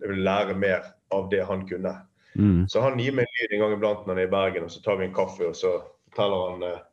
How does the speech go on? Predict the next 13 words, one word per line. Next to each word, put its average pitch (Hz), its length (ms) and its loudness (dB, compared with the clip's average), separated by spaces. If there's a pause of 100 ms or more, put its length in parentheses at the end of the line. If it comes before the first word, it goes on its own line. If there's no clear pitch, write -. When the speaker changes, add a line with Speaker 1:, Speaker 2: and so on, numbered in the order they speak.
Speaker 1:
skrekkhistorier 98 840 0
om 92 120 -2
hvor 95 100 -8
dårlig 101 280 2
det - 80 -8
står 87 120 -14
til 101 160 0
med 85 360 -4
forvaltningen 92 580 -2 (380)
og 90 320 -2 (200)
så - 120 -18
videre 90 200 2
da. 87 140 -4